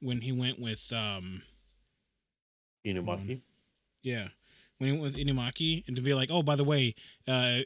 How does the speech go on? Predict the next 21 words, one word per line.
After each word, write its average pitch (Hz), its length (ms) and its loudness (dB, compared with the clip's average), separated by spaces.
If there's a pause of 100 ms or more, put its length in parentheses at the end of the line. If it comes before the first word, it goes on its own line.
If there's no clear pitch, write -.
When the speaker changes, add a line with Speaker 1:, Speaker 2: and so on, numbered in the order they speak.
Speaker 1:
if 131 380 0
it 143 80 0
get, 160 200 0
if 139 180 -2
your 139 80 0
pi-, - 180 -6
if, 127 300 -4
uh, 117 420 0 (960)
uh, 117 260 -6
Rika 143 220 -2
gets 135 200 0
out 127 100 0
of 123 60 -4
control, 117 600 -4 (100)
I'm 120 100 2
gonna 113 140 0
die 113 180 0
and 104 100 0
you're 104 100 -2
gonna 98 140 -6
die." 90 300 -8